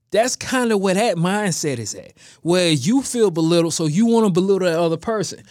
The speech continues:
I don't know what really happened with, uh, David Wayne Brandon here and his friend, but, I mean, twenty-six and twenty-two, you old enough to know better, but you still young enough not to care. And, and that just brings you into the psyche of how prison affects the mind of people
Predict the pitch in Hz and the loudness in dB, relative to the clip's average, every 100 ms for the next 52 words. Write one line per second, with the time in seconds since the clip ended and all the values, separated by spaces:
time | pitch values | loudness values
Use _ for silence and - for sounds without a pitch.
0 | - - 233 247 233 220 208 202 202 185 | -14 -2 0 2 0 0 0 0 0 0
1 | 202 185 180 160 165 160 160 156 147 - | 0 0 -2 2 2 4 4 2 0 -4
2 | - - - 175 175 156 175 170 147 151 | -18 -8 -2 0 0 0 0 -2 -2 -2
3 | 170 160 151 151 151 143 139 - 208 180 | -2 0 0 0 0 0 0 -2 -2 0
4 | 123 - - _ 131 165 185 - _ - | -2 -8 -20 _ -6 0 0 0 _ -2
5 | 233 220 202 196 175 - 294 269 302 247 | 2 2 2 0 -4 0 2 2 0 -2
6 | 226 262 254 233 262 254 220 254 240 247 | -2 -2 0 0 0 2 2 2 0 -2
7 | 208 196 220 190 226 208 185 180 160 - | 0 0 0 2 2 2 -2 -4 -8 -2
8 | 262 262 175 196 175 160 165 156 165 113 | 2 2 4 2 2 0 0 -4 -8 -10
9 | 117 - 208 123 - _ _ _ _ _ | -12 -2 0 0 -8 _ _ _ _ _
10 | 190 185 180 180 165 160 160 208 226 196 | -2 2 2 2 2 2 0 -2 0 0
11 | 170 202 180 196 - 143 131 - 196 202 | 2 2 2 0 0 -2 -2 0 2 2
12 | - 160 147 160 135 - 226 180 185 151 | 2 0 0 -2 -2 -2 0 2 0 -2
13 | 123 - 202 - 160 143 160 160 143 127 | -4 -2 -2 0 -2 0 2 2 0 -4
14 | 180 135 - 101 | -4 -6 -8 -16